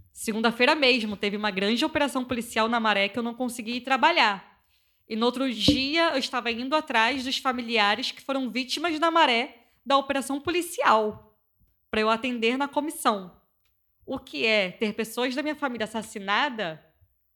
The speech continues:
e aí eu lembrar dos atendimentos que eu também faço das pessoas que são assassinadas nas favelas por conta de operação policial.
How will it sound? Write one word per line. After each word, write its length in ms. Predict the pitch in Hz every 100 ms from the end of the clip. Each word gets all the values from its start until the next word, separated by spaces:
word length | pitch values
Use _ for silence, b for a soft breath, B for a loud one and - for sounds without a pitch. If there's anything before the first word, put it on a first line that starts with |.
| _ _ -
e 120 | 247
aí 160 | 269 254
eu 80 | 254
lembrar 500 | 269 269 233 240 262
dos 140 | 262
atendimentos 720 | 285 285 269 254 254 254 -
que 80 | -
eu 40 |
também 240 | 302 311 311
faço 560 | - 226 240 269 -
das 200 | 320 311
pessoas 340 | - 294 302 -
que 80 | -
são 140 | 320
assassinadas 1000 | 320 320 - 294 254 254 311 349 - - _ _ _ _ _ _ _ _ _ _ _ _
nas 220 | 220 277
favelas 580 | - 370 294 285 285 240
por 200 | - 220
conta 200 | 240 233
de 80 | 233
operação 400 | 240 240 233 233
policial. 880 | 277 262 - 262 240 220 214 -